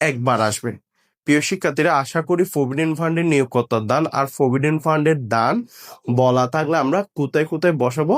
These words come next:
আশা করি তোমরা বুঝতে পারছো। প্রিয় শিক্ষার্থীরা, এদের আরেকটি গুরুত্বপূর্ণ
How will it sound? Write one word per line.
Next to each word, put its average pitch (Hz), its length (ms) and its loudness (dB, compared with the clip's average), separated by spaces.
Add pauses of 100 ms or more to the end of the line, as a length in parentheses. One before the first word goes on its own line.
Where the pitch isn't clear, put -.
(120)
আশা 156 200 -2
করি 196 120 4 (120)
তোমরা 151 180 2 (120)
বুঝতে 117 320 0
পারছো। 95 300 -4 (140)
প্রিয় 143 200 2
শিক্ষার্থীরা, 160 480 0 (300)
এদের 170 340 2 (140)
আরেকটি 127 320 -2
গুরুত্বপূর্ণ 131 500 0